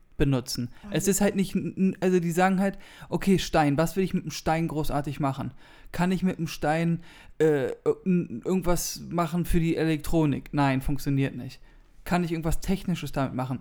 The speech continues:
Speaker 1: Nein, funktioniert nicht. Gut, was mache ich damit? Ich baue damit was. Warum? Weil Stein ist robust.
Speaker 2: Ja,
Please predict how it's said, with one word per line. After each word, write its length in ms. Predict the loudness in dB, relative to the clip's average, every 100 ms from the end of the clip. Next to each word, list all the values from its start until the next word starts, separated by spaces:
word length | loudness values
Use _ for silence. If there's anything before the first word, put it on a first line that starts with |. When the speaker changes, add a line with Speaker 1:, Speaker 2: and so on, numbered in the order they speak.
| -2
Speaker 1:
Nein, 320 | 0 2 0
funktioniert 480 | -4 -4 -2 -2 -4
nicht. 260 | -12 -14 -20 _ _ _ _ 0
Gut, 240 | 4 4
was 140 | 2 0
mache 200 | 0 0
ich 60 |
damit? 320 | 0 0 0 -2 -6
Ich 200 | -6 2
baue 200 | 2 2
damit 340 | 0 -4 -6
was. 240 | -10 -10 -4
Warum? 420 | -4 -2 -2 -2
Weil 120 | -2 -4
Stein 400 | -4 -2 -2 -4
ist 180 | -4
robust. 480 | -4 6 6 6 -10 -20 _ _
Speaker 2:
Ja, 380 | -8 -6 -4 -6